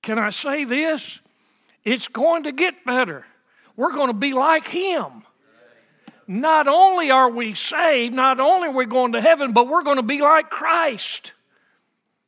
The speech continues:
The Bible says we're predestinated, predestinated to be conformed to the image of God's own dear Son.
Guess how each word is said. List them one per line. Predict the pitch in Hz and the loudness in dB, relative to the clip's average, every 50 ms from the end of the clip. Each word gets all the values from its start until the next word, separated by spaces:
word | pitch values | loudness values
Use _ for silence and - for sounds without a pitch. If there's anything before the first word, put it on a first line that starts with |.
| _ _ _ _ _ _ _ _ | _ _ _ _ _ _ _ _
The | - | -6
Bible | 160 190 208 202 190 | -2 -2 -2 -2 -4
says | 185 - 226 196 160 | -6 -6 -6 -6 -4
we're | 185 208 208 | -4 -4 -4
predestinated, | 196 - - 240 220 196 226 247 220 - - 214 220 226 233 233 220 196 - - 196 | -4 -6 -8 -6 -2 0 0 0 0 -2 -4 -4 -4 -4 -4 -4 -8 -12 -20 -20 _
predestinated | - 240 226 208 196 240 254 - - 262 220 240 247 233 247 220 | -6 -6 -4 -2 0 0 0 -2 -6 -8 -6 -6 -6 -6 -6 -6
to | 196 | -4
be | 220 226 | -4 -6
conformed | - - 196 175 160 - - 247 247 247 233 202 | -6 -8 -10 -12 -10 -8 -6 -4 -4 -4 -4 -6
to | 196 | -6
the | 196 190 | -6 -8
image | - - 233 233 240 247 226 165 196 | -8 -8 -8 -6 -6 -8 -8 -8 -10
of | 180 160 160 | -10 -10 -6
God's | 165 202 220 233 233 196 202 | -4 -2 0 0 -2 -2 -4
own | 220 226 233 247 240 196 | -4 -4 -4 -4 -6 -8
dear | 247 247 247 247 | -8 -10 -10 -10
Son. | - - 240 - - - - 202 180 | -12 -14 -12 -14 -14 -14 -16 -18 -20